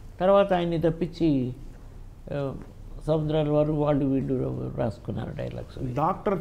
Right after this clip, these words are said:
Speaker 2: చక్రవర్తి సినిమా, అది negative అనలేను, అనకూడదు.
Speaker 1: So it's a slight negative, yeah.
Speaker 2: yeah.
Speaker 1: అనలేను కాదు, అనండి. నెగటివే ఒక మాదిరిగా.
Speaker 2: <laughs> కానీ ఆ పాత్రను మీరు balance చేసిన తీరు అమోఘం,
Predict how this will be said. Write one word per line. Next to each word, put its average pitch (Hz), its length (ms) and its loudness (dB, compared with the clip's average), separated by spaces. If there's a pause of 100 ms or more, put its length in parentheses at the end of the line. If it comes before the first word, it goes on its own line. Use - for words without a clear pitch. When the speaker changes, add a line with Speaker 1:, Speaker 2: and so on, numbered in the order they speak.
Speaker 2:
చక్రవర్తి 117 920 0
సినిమా, 104 440 -4 (1160)
అది 110 260 0 (920)
negative 151 520 2
అనలేను, 131 540 0 (280)
అనకూడదు. 107 600 0 (240)
Speaker 1:
So 262 120 2
it's 254 180 -4
a 247 80 -4
slight 285 520 4
negative, 294 360 0
yeah. 208 120 4
Speaker 2:
yeah. 208 160 4 (320)
Speaker 1:
అనలేను 294 500 8
కాదు, 226 220 10
అనండి. 196 440 4 (420)
నెగటివే 240 440 8
ఒక 170 240 6
మాదిరిగా. 170 640 6 (280)
Speaker 2:
<laughs> - 540 -4
కానీ 180 200 2
ఆ 156 140 4
పాత్రను 180 480 2
మీరు 151 220 2
balance 131 640 0
చేసిన 127 300 0
తీరు 139 380 0
అమోఘం, 123 580 -2